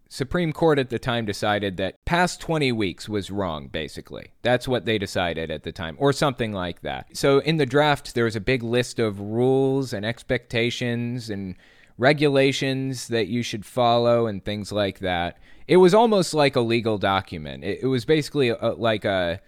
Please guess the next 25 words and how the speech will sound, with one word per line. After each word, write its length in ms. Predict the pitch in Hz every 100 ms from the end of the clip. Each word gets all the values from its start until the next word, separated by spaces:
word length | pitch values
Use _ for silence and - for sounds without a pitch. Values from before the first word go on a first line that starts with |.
| _ _ _
it 80 | 160
was 140 | 160
l-, 200 | 151 -
almost 340 | - 214 214 -
like 200 | 170 151
a 40 |
law 460 | 123 107 113 98 82
that 240 | 87 90
they 160 | 98 90
wrote 420 | 90 82 78 -
describing 760 | 117 - - 131 127 120 107 107
when 200 | 117 127
it's 300 | 120 - -
okay 420 | 123 117 131 107
to 140 | 98 101
do 160 | 95
it 60 | 92
and 120 | 85
when 160 | 98 95
it's 160 | 90
not 260 | 101 98 98
okay 260 | 90 92 78
to 120 | 82
do 140 | 78
it. 140 | 65